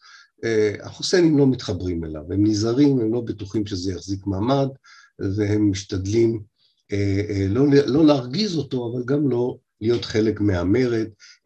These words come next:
גם יורשו של דאר אל עומר, אה, אחמד אל-ג'זאר בעכו, שאומנם הוא מושל מטעם העות'מאנים, אבל מדי פעם לוקח על עצמו עצמאות די גדולה,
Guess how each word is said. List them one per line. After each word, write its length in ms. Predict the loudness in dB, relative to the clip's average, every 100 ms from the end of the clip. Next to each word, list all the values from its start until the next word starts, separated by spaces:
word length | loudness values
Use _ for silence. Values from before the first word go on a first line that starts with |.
| -20 -10
גם 300 | -2 2 4
יורשו 540 | 4 2 0 2 2 2
של 180 | 0 -6
דאר 320 | -6 -4 -2
אל 60 |
עומר, 420 | 0 0 2 0 -2 -8 -20 _ -10
אה, 120 | -8
אחמד 340 | -6 -4 -2
אל-ג'זאר 560 | -2 -2 -2 -2 -4 -4
בעכו, 540 | -4 -4 -4 -2 -4
שאומנם 880 | -4 -6 -8 -12 -20 -20 -8 0 2
הוא 140 | 4 4
מושל 380 | 2 0 2 2
מטעם 480 | 2 -2 -4 -2
העות'מאנים, 680 | -4 -4 -4 -2 0 0 -2
אבל 180 | -4 -2
מדי 340 | -2 0 0 -2
פעם 280 | -4 -4 -4 -8 -16 -20 _
לוקח 340 | -8 -4 -4 -2
על 100 | -4
עצמו 340 | -4 -4 -2
עצמאות 540 | -4 -8 -6 -4 -6
די 260 | -6 2 2
גדולה, 460 | 2 -2 0 -2